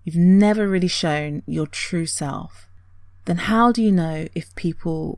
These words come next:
will love that true self? So you think, "Well, you know, this false self isn't much fun, but if I show my real self, I might lose everything." This suppression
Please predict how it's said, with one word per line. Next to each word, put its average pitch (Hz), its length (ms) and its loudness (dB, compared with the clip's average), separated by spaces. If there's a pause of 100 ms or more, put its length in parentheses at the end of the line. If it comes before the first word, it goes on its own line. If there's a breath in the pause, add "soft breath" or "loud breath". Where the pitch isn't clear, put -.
will 165 260 0
love 175 400 0
that 147 200 -8
true 139 240 -10
self? - 600 -12 (320)
So - 180 -2
you 170 140 2
think, 165 420 -6 (1040 soft breath)
"Well, 147 340 0
you - 100 -6
know, - 120 -6
this - 220 -6
false 175 200 0
self 156 300 -2
isn't 160 180 -4
much - 240 -6
fun, 160 460 -2
but 147 380 -2 (520)
if 180 160 0
I 160 60 0
show 160 240 0
my 151 140 -2
real 170 320 0
self, - 640 -6 (480 soft breath)
I 170 80 -2
might 160 260 0
lose 151 380 -2
everything." 160 720 -6 (680)
This 247 380 2
suppression - 760 -2